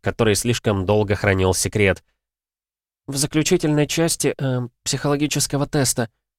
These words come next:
Она нервно огляделась, словно опасаясь, что даже этот намек на жестокое собеседование с мозгом может заставить агентов из кино выскочить из-за диванов, чтобы утащить ее.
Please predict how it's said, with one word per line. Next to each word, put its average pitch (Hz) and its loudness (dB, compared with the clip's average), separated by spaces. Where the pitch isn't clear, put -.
Она 98 0
нервно 101 2
огляделась, 95 0
словно 92 2
опасаясь, 92 0
что - -2
даже 90 0
этот 90 0
намек 92 0
на 87 2
жестокое 87 -2
собеседование 82 0
с - -2
мозгом 92 0
может 85 -2
заставить 87 -4
агентов 87 -2
из - -2
кино 98 0
выскочить 90 -4
из-за 87 -2
диванов, 90 0
чтобы 80 -4
утащить 82 -4
ее. 80 -2